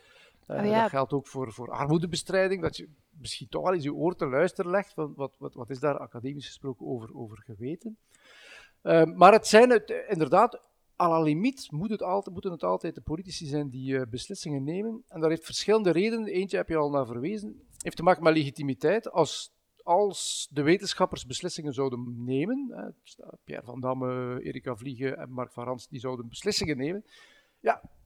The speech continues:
Speaker 1: dat zijn belangrijke beslissingen die ook aan mijn vrijheid raken, soms aan mijn portefeuille raken enzovoort. Maar ik kan daar, ik kan ze niet wegstemmen.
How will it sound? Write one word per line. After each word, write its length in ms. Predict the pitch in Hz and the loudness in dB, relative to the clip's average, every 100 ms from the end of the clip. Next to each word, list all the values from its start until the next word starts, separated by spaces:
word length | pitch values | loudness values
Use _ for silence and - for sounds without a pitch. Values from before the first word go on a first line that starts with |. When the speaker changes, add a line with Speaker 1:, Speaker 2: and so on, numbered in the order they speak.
| _ | _
Speaker 1:
dat 200 | - 139 | -2 -2
zijn 280 | - 135 117 | 0 -2 -2
belangrijke 400 | 127 160 254 196 | -2 0 -2 -4
beslissingen 480 | 175 220 208 202 143 | -8 -6 -6 -6 -6
die 160 | 143 | -6
ook 200 | 151 - | -6 -8
aan 80 | 135 | -12
mijn 140 | 113 | -12
vrijheid 400 | 110 135 165 202 | -10 -6 -4 -6
raken, 320 | - 208 214 202 | -8 -10 -10 -12
soms 220 | 139 117 | -12 -12
aan 80 | 117 | -12
mijn 120 | 117 | -12
portefeuille 540 | - - - 143 180 | -12 -14 -16 -10 -8
raken 280 | 190 196 196 | -6 -8 -8
enzovoort. 300 | 170 151 202 - | -10 -8 -10 -4
Maar 180 | 175 180 | 0 2
ik 120 | 175 | 4
kan 240 | 214 202 | 4 6
daar, 300 | 190 190 180 | 8 6 4
ik 100 | 175 | -4
kan 200 | - 175 | 0 0
ze 100 | 143 | 2
niet 160 | 156 151 | 0 2
wegstemmen. 600 | 214 - - 285 262 | 2 0 -4 -4 -4